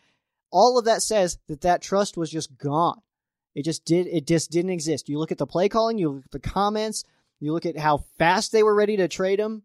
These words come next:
before the Super Bowl, the trust was gone. So at the very, very minimum, we have to understand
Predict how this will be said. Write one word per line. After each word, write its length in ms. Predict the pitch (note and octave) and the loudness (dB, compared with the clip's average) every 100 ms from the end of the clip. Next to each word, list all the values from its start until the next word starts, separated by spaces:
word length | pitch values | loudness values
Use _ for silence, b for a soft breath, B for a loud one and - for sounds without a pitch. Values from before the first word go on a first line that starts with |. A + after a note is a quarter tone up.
| - | -6
before 420 | D#3+ - G3+ A3+ | -6 0 4 6
the 120 | G#3 | 4
Super 400 | - - G#3+ A3+ | 2 2 2 2
Bowl, 320 | A3+ A#3 A#3+ - _ _ _ _ | 0 0 0 -6 _ _ _ _
the 120 | F3 | -2
trust 340 | - A#3 A#3+ - | 0 2 2 0
was 140 | D#3+ | -4
gone. 320 | C3 C3 - _ _ _ | -4 -8 -10 _ _ _
So 360 | - G#3+ G#3 - _ _ _ _ _ _ - | 0 4 4 2 _ _ _ _ _ _ 0
at 180 | F3+ - | 0 2
the 140 | G#3+ | 2
very, 340 | G3 B3+ C#4 | 6 6 4
very 300 | B3 A#3 A3+ | 2 4 4
minimum, 540 | A3 F3 D3 C#3 F3 F3+ _ _ _ _ _ _ _ _ _ _ - | 4 2 2 0 -2 -6 _ _ _ _ _ _ _ _ _ _ 0
we 140 | E3 F3+ | 2 4
have 200 | G3+ G3 | 2 2
to 100 | G#3+ | 2
understand 680 | G3+ G#3 - E3 C#3+ C#3+ | 2 0 2 2 2 -2